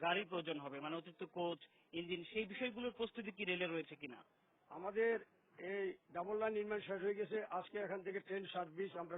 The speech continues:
Speaker 2: শুরু করব। আমি ট্রেনে করে মাননীয় এমপি সাহেব সহ, মাননীয়, মাননীয় পরিকল্পনা মন্ত্রী সহ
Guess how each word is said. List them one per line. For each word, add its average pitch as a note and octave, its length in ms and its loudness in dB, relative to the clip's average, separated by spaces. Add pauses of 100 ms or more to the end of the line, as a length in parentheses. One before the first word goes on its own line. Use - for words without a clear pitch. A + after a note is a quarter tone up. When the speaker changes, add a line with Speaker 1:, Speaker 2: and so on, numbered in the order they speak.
Speaker 2:
শুরু F3+ 160 -2
করব। G3+ 380 2 (440)
আমি G#3 200 -2
ট্রেনে G#3+ 360 0
করে A3 360 2 (420)
মাননীয় G3 400 2
এমপি F#3+ 200 -4
সাহেব G#3+ 220 0
সহ, G#3 200 4
মাননীয়, G3 280 2
মাননীয় G3 180 2
পরিকল্পনা F#3 500 0
মন্ত্রী F#3 340 -4
সহ G3 220 2